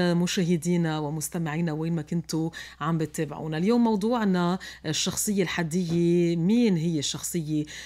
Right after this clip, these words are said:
الحدية؟ كيف لازم نتعامل معها؟ هل بتنجح أي علاقة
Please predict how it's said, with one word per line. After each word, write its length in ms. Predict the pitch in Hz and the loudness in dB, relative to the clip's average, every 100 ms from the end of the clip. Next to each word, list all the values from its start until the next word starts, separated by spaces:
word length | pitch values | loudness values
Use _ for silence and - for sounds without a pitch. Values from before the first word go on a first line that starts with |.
| - | -8
الحدية؟ 720 | 160 - 175 147 190 175 180 | -6 -2 -2 0 0 2 2
كيف 300 | 196 - 196 | 0 -2 -4
لازم 320 | 175 170 160 151 | -2 -2 -2 -4
نتعامل 640 | 151 151 156 143 143 139 | -4 -4 -4 -4 -4 -4
معها؟ 400 | 147 165 151 156 - - | -4 -4 -4 -4 -6 -16
هل 320 | - 180 220 196 | -2 2 2 0
بتنجح 480 | - 180 165 - | 0 -2 -2 -4
أي 180 | - 165 | -4 -2
علاقة 680 | 143 147 151 156 147 143 | -2 -4 -4 -4 -2 -2